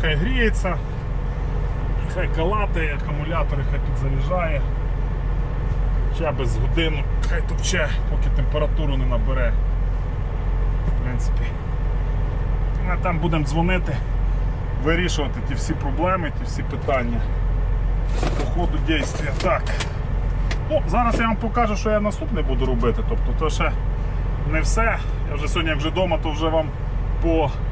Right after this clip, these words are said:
познімаю, як то кажуть, що я роблю. Так, то зашибаємося. Бо погода, в принципі, от, дивіться, як мете.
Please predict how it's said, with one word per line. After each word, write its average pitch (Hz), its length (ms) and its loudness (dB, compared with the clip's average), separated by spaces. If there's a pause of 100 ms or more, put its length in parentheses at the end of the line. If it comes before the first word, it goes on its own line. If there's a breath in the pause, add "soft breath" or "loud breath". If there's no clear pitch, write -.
(1500)
познімаю, 175 580 0
як 135 100 0
то - 200 -2
кажуть, 123 260 2
що 135 180 -2
я 131 60 -2
роблю. 131 380 0
Так, 123 200 0
то 127 80 -4
зашибаємося. 147 800 0 (120)
Бо - 60 -2 (100)
погода, 202 220 0
в 202 80 0
принципі, 208 340 -2
от, 208 200 2
дивіться, 147 280 -4
як - 140 -4
мете. - 280 -2